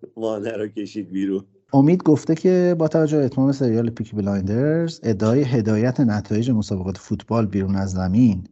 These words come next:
Speaker 2: اه، تا چه حد ممکنه واقعیت داشته باشه؟ یا از قبل مثلاً قدیما هم این اتفاق وجود داشته؟ اصلاً سندی، گزارشی، چیزی وجود داشته؟ چون دارن در پیک بلایندرز یه بخشی شرط بندی روی فوتبال و اینا اتفاق می‌افتاده و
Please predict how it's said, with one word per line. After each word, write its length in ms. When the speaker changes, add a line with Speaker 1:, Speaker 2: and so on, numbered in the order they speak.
Speaker 2:
اه، 120
تا 160
چه 140
حد 260
ممکنه 300
واقعیت 440
داشته 260
باشه؟ 240
یا 120
از 280
قبل 360
مثلاً 280
قدیما 360
هم 80
این 100
اتفاق 420
وجود 200
داشته؟ 460
اصلاً 240
سندی، 460
گزارشی، 520
چیزی 260
وجود 260
داشته؟ 320
چون 220
دارن 280
در 140
پیک 220
بلایندرز 540
یه 180
بخشی 420
شرط 360
بندی 240
روی 160
فوتبال 420
و 20
اینا 180
اتفاق 460
می‌افتاده 520
و 160